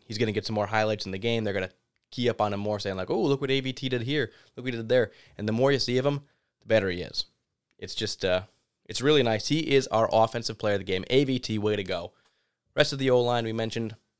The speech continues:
good enough. Two sacks total. Only pressures from G V R and Morgan Moses, so you're pretty happy. Mekhi Becton should be coming back soon.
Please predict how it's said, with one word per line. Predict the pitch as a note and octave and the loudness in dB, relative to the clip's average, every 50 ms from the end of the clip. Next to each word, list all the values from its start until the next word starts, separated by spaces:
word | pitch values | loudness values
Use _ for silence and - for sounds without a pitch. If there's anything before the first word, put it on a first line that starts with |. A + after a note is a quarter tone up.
| _ _ | _ _
good | - C#3+ C#3 | 0 0 0
enough. | C#3+ C3+ C3 C3 C3+ - - - - _ _ _ _ _ _ _ | 2 4 4 4 4 2 0 -8 -18 _ _ _ _ _ _ _
Two | - C#3+ C#3 | -6 -6 -4
sacks | C3 - C#3 C3+ C3 C3 - | 0 2 4 4 4 2 0
total. | - - B2 B2 B2 B2 B2 A#2+ - _ _ _ _ _ - | 0 0 2 2 2 0 -2 -4 -6 _ _ _ _ _ -6
Only | B2+ B2+ C3+ C3 | -4 -2 -2 -2
pressures | B2 - A#2 A#2+ B2 A#2+ - | 0 0 0 0 -2 -4 -6
from | - A2 G#2 | -6 -6 -6
G | F#2+ A2+ A2+ | -4 -6 -4
V | G#2 G#2+ G#2+ | -2 0 2
R | G#2+ G#2+ | 2 2
and | G2+ G2+ | 2 2
Morgan | G#2 G2+ G#2 G#2 G2+ | 0 -2 -2 -2 -2
Moses, | G2+ G2+ G2 F#2+ G2 G2 - | -2 -2 -2 -2 -2 -2 -2
so | - - F#2 F#2 - _ _ _ _ _ _ _ _ _ _ _ - | -2 -2 -2 -2 -4 _ _ _ _ _ _ _ _ _ _ _ -10
you're | A#2+ C3 | -8 -4
pretty | - E3 D#3+ C3 | 0 0 2 2
happy. | B2 A2+ A2+ A2+ A#2 A#2 A2+ A2+ _ _ _ _ _ _ _ _ _ _ _ - - | 2 2 0 0 0 -2 -4 -8 _ _ _ _ _ _ _ _ _ _ _ -10 0
Mekhi | C#3 D#3 D#3+ C#3 | 2 4 4 6
Becton | C#3 C3+ - C3+ B2 - | 4 2 2 -2 -6 -6
should | - B2+ | -4 -4
be | B2 B2 | -4 -4
coming | - B2+ B2 A#2+ G#2+ | -4 -4 -4 -2 2
back | G2+ A2 A2+ - - | 2 2 2 0 -2
soon. | - - A2 A2 A#2 C#3+ F#3 | -4 -2 -2 -2 -4 -4 -8